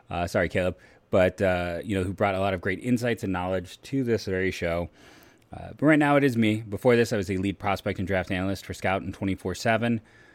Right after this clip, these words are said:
And before that, I appeared on pretty much every single Cleveland sports blog you could imagine. Uh, we're gonna talk about the series. We're gonna talk about some, you know, roster or things going on. Can we just first <laughs> get into the fact that, like,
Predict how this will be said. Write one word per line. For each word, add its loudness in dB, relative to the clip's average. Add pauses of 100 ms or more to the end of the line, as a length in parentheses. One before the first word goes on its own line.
(340)
And -4
before -2
that, 0
I -2
appeared -4
on -2
pretty -6
much -6
every -6
single -6
Cleveland -8
sports -8
blog -8
you -6
could -6
imagine. -6 (720)
Uh, -4
we're 2
gonna 4
talk -2
about 0
the -4
series. 2
We're -2
gonna 0
talk -2
about -2
some, -2 (260)
you -10
know, -4
roster 0
or -4 (200)
things 0
going 2
on. 0 (600)
Can 2
we 6
just 2 (200)
first 4
<laughs> -4
get 0
into 4
the 2
fact 2
that, -2
like, 0